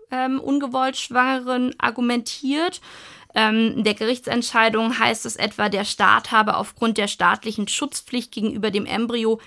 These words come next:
die Aufgabe, Frauen dafür zu gewinnen, sich der Aufgabe als Mutter nicht zu entziehen. Also die haben das jetzt nicht explizit gemacht, aber offensichtlich merkt man da, was eben da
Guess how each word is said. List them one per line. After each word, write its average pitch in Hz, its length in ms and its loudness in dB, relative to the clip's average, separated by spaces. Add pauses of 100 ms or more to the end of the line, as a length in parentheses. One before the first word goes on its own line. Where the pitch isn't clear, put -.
(160)
die - 140 -8
Aufgabe, 220 680 2
Frauen 233 540 2
dafür 220 320 0
zu 214 220 -6
gewinnen, 277 520 6 (220)
sich 220 300 -4
der - 240 4
Aufgabe 220 720 4
als - 320 -2
Mutter 262 360 6
nicht 214 300 -2
zu - 120 -10
entziehen. 233 640 -4 (600)
Also 185 160 -6
die 208 180 -2
haben 220 320 -2
das 214 120 -6
jetzt 214 160 -2
nicht 220 200 -4
explizit 262 600 0
gemacht, 208 320 2
aber 202 280 0
offensichtlich 226 800 -4 (280)
merkt 220 420 2
man 220 320 2 (220)
da, 208 300 6
was 208 240 0
eben 208 400 -2 (360)
da 208 320 4